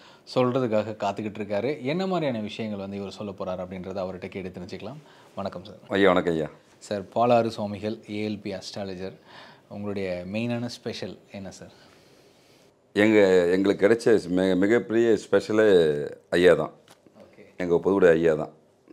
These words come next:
Speaker 2: அச்சய லக்கண பத்தி இது உருவாக்குன ஐயா தான் ஸ்பெஷல் எங்களுக்கு. அவர் கொடுத்த ஒரு கிஃப்ட் தான் இன்னைக்கு நான் இங்க வந்து பேசுறதுக்கான மூல காரணமே ஐயா தான். விதை அவர் போட்டிருக்காரு. நாங்கெல்லாம் விருச்சிகமா வளரணுன்றது அவருடைய எண்ணம்.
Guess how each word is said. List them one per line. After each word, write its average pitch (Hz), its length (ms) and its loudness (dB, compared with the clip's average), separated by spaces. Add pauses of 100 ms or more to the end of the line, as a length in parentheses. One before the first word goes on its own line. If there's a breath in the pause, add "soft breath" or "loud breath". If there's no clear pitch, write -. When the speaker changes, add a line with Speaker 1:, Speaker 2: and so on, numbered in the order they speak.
(180)
Speaker 2:
அச்சய 101 300 2
லக்கண 90 280 4
பத்தி 85 220 -4
இது 82 220 -4
உருவாக்குன 82 680 -2 (320 soft breath)
ஐயா 90 240 6
தான் 139 300 2
ஸ்பெஷல் - 380 -2
எங்களுக்கு. 76 340 0 (500 soft breath)
அவர் 92 300 6
கொடுத்த 104 260 4
ஒரு 101 120 6
கிஃப்ட் 95 320 2
தான் 131 140 6
இன்னைக்கு 95 260 0
நான் 85 160 2
இங்க 82 120 0
வந்து 87 500 0
பேசுறதுக்கான 80 520 -2
மூல 90 280 0
காரணமே 78 520 -4 (640 soft breath)
ஐயா 80 280 -2
தான். 76 140 -4 (280)
விதை 90 220 8
அவர் 92 220 8
போட்டிருக்காரு. 87 520 -2 (500 soft breath)
நாங்கெல்லாம் 90 400 2
விருச்சிகமா 117 580 2
வளரணுன்றது 98 580 4
அவருடைய 82 320 2
எண்ணம். 90 300 -2